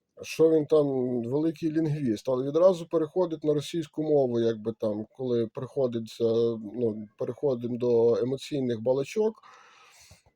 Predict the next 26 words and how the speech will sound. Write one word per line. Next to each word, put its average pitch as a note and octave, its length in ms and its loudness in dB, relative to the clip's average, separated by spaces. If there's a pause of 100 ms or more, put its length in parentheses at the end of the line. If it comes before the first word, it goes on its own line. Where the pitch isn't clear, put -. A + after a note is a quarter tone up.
(100)
то B2+ 80 -4
він D3+ 180 0
відразу D3+ 440 4
на C#3+ 100 2
російську D3 460 -4
мову, A#2+ 360 4
цей G#2+ 200 -6
русачок, G#2 560 -6
падає. G2 520 -2 (120)
Ну, D#3+ 140 2
він A#3 280 4 (300)
не G#3+ 80 2
русачок, A3 600 0
якби, A2+ 400 -4
він A2 300 -8 (220)
говорить D3 360 2
з B2+ 120 -10
Вірменії. C#3 540 2 (580)
Когось C#3 260 -2
там G#2+ 180 -4
знає, E3 520 2
щось - 260 -14
там G#2+ 340 -6 (460)
до A2 120 -6
церкви E3 460 0
ходить. A#2+ 500 -6